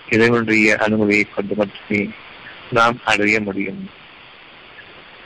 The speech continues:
நம்முடைய ஆசைகளை கொண்டு அதை அடைய முடியாது. பொறுமை உடையவர்களுக்கு இறைவனிடமிருந்துள்ள நற்செய்தி, நற்சொல் என்றென்றும்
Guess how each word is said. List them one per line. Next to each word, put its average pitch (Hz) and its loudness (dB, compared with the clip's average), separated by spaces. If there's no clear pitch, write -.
நம்முடைய 113 2
ஆசைகளை 123 0
கொண்டு 107 -4
அதை 110 0
அடைய 107 0
முடியாது. 104 -2
பொறுமை 139 2
உடையவர்களுக்கு 107 0
இறைவனிடமிருந்துள்ள 107 0
நற்செய்தி, 110 0
நற்சொல் 110 0
என்றென்றும் 127 2